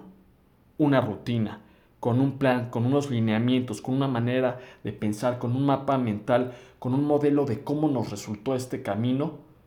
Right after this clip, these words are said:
¿Qué puedo aprender de lo que ya hice? ¿Qué puedo aprender de este atajo? ¿Qué puedo aprender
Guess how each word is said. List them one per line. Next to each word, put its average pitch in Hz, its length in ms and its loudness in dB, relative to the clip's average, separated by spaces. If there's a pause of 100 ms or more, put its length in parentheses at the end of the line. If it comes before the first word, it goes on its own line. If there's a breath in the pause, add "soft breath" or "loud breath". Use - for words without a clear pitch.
(480 soft breath)
¿Qué 156 100 0
puedo 156 240 4
aprender 127 400 0
de 135 80 -2
lo 104 180 -4
que 107 120 -8
ya 113 140 0
hice? 117 360 -6 (220 loud breath)
¿Qué 147 120 2
puedo 147 220 2
aprender 120 420 -2
de 127 60 -2
este 120 200 -8
atajo? 117 500 -4 (420 loud breath)
¿Qué 160 120 2
puedo 160 240 2
aprender 123 640 0